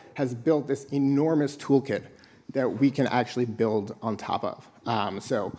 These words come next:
borrowing and lending platforms, uh, decentralized exchanges, lenders, all of these things that are built out inside of these ecosystems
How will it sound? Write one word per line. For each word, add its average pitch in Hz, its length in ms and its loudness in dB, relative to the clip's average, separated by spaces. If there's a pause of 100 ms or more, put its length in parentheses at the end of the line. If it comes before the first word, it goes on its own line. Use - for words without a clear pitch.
(320)
borrowing 151 360 8
and 139 80 2
lending 127 260 2
platforms, 104 760 -8 (280)
uh, 117 140 2
decentralized 131 760 0
exchanges, 104 720 -6 (240)
lenders, 123 800 2
all 175 180 4
of 175 80 4
these 156 180 4
things 123 260 0
that 123 100 2
are 113 80 4
built 127 380 0
out 123 340 -2
inside 131 460 0
of 110 120 -6
these 113 180 -4
ecosystems 113 680 -6